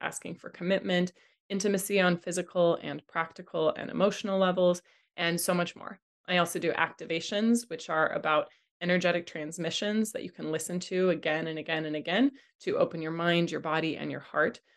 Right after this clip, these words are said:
to radiant love, which to me is about the expressive, active, empowered, fiery,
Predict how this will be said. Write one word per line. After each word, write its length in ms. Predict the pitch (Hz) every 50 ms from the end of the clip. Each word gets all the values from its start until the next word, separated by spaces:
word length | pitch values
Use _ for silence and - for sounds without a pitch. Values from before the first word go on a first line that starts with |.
| _ _ _
to 220 | - - 160 156
radiant 400 | 147 160 156 151 156 147 - -
love, 280 | - - - 190 - - _ _ _ _
which 240 | 180 170 - - -
to 80 | -
me 240 | 185 233 247 233 214
is 340 | 190 - - 170 165 165 165
about 340 | - - - 156 - - -
the 100 | 165 156
expressive, 880 | - - - - - - - 170 170 170 - - 170 151 151 - - - _ _
active, 580 | - 165 165 - - - - 160 151 147 147 - _ _ _ _ _ _ _ _ _
empowered, 800 | 180 170 165 - - - 175 170 175 175 175 160 160 156 170 -
fiery, 720 | - _ 165 165 175 180 180 170 170 165 160 156 160